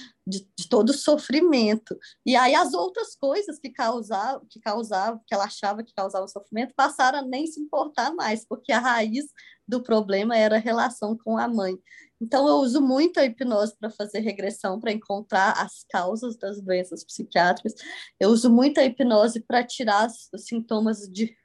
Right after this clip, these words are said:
de dor, por exemplo, de insônia, porque eu não gosto muito de prescrever remédio pra insônia. Os remédios pra insônia, eles normalmente viciam,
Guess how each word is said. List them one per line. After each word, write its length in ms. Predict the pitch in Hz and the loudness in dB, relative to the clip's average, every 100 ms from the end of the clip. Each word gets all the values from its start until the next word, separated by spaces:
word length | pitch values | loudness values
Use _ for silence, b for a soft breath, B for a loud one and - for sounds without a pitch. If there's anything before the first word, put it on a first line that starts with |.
| _ | _
de 80 | 214 | -8
dor, 420 | 202 208 202 - | 0 2 2 2
por 100 | - | -2
exemplo, 420 | 196 185 190 185 220 | -2 -2 -4 -2 -4
de 220 | 190 269 294 B B - | -2 -4 -4 B B 2
insônia, 760 | 269 269 - 254 240 233 233 | 2 2 0 0 2 2 0
porque 300 | 233 226 - | -4 -10 -6
eu 60 | 226 | -4
não 160 | 262 | -2
gosto 320 | 254 220 220 220 | 0 -2 -2 -6
muito 140 | 214 | -6
de 100 | - | -8
prescrever 440 | 202 226 226 185 | -12 -6 -6 -4
remédio 380 | 214 196 180 185 - | -6 -6 -6 -6 -8
pra 100 | 196 | -8
insônia. 540 | 196 - 208 196 190 - B B B B - | -8 -4 0 0 -2 -8 B B B B -6
Os 120 | 220 | 2
remédios 380 | 233 196 196 - | 4 4 2 0
pra 120 | 202 | 0
insônia, 400 | 214 - 196 208 | 0 -2 0 2
eles 160 | 220 | 2
normalmente 760 | 214 240 311 254 226 208 220 - | 4 4 4 4 2 -2 -4 -8
viciam, 840 | 208 226 226 - 226 208 190 180 | -6 -6 -6 -6 -2 0 0 -2